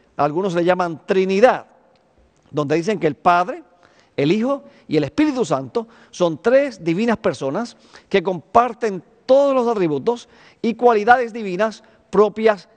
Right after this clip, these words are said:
de la deidad. ¿Cuál de estas cuatro posiciones establece la palabra de Dios? ¿Cuál de estas cuatro posiciones está firmemente anclada en las Escrituras?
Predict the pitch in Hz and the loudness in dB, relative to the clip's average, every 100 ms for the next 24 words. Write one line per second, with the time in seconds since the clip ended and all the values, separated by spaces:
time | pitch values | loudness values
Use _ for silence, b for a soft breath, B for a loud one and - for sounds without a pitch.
0 | _ 139 202 190 156 131 87 _ _ _ | _ 2 2 2 -2 -8 -14 _ _ _
1 | b b b _ 226 269 262 262 214 - | b b b _ 2 2 0 -6 -8 -2
2 | 208 240 240 208 196 160 143 165 120 - | 0 0 -2 -6 -6 -6 -2 -2 -4 -16
3 | - _ _ _ _ _ - 180 175 160 | -20 _ _ _ _ _ -6 -2 0 0
4 | 196 226 233 240 214 b b - 156 156 | 0 -2 -2 -4 -6 b b 0 2 2
5 | 147 175 196 160 135 110 - - b b | 0 -2 0 -4 -6 -10 -16 -20 b b
6 | b b _ 240 285 262 269 247 165 220 | b b _ 4 4 4 -4 -6 -4 0
7 | 254 254 240 220 220 220 226 110 78 - | 2 2 -4 -2 -2 0 0 -2 -16 -20
8 | b b b - 170 226 185 - 277 285 | b b b -4 0 0 0 -2 -2 0
9 | 269 233 190 254 233 196 156 - 269 262 | 0 0 0 -2 0 -2 0 0 0 0
10 | 247 - b b _ 233 233 170 226 - | -4 -8 b b _ 0 2 -2 -2 -4
11 | 208 285 180 - - | -2 0 -2 -6 -18